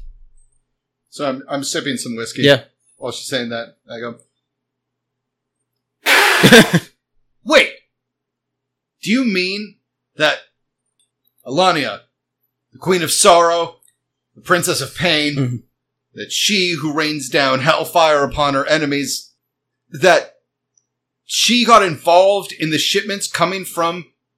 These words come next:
Speaker 1: Mercury and sent them here, uh, when they were being sent here, she intentionally took corrupted weapons and then put them on a shipment and then had that shipment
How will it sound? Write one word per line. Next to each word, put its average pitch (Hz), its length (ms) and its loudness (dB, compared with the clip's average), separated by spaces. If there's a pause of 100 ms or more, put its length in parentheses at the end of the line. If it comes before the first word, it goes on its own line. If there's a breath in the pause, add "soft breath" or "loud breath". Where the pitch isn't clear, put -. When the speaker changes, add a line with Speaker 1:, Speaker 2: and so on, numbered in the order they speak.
Speaker 1:
Mercury 196 760 -2 (340)
and 156 380 -2 (340)
sent - 460 -2
them 175 180 0
here, 170 480 -6
uh, - 360 -8
when 190 160 2
they 196 60 2
were 180 120 2
being 160 180 -8
sent 165 240 -4
here, 185 160 0
she 160 340 -4 (140 soft breath)
intentionally 151 960 -4 (120)
took - 440 -4 (180)
corrupted 170 560 2
weapons 143 680 -4 (160)
and 156 100 -6
then 160 160 -4
put - 200 -2
them 180 120 0
on 165 140 2
a 151 40 -4
shipment 147 540 -4 (140)
and 135 120 -6
then 156 140 -2
had 175 300 -4
that 170 200 0
shipment 143 520 -6